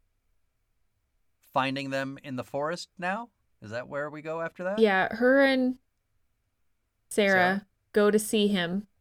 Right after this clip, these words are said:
Speaker 2: and I'm assuming, why would they have gone to see him? To warn him? Because she knows, she suspects. Why did she go to the forest? I guess it doesn't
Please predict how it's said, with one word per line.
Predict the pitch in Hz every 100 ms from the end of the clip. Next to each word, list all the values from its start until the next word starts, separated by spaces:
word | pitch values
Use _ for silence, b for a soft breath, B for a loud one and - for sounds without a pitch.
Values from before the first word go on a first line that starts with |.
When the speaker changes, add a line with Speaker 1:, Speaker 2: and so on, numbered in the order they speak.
| _ _ _
Speaker 2:
and | 196
I'm | 180 180
assuming, | - 254 247 226 208 - _ _ _ _ _ _ _ _ _ _ _ _ _ _ _ _ _ _ _ _ _
why | 202
would | 262
they | 262
have | 247 208
gone | 202 190
to | 165
see | 185
him? | 170 151
To | -
warn | 220 196 226
him? | 269 339 359 _
Because | 220 214
she | 214 240 220
knows, | 208 214 214 214 - _ _ _ _ _ -
she | 208
suspects. | 208 - - 196 202 - - - _ _ _ _ _ _ _ _ _ _ _ _ _ _ _ _ _ _ _ _ _ -
Why | 254
did | 302 -
she | 285
go | 269
to | 254
the | 220
forest? | - 226 - - _ _ _ _ _ _ _ _ _ _ _ _ _ _ _
I | 233
guess | 254 226
it |
doesn't | 190 131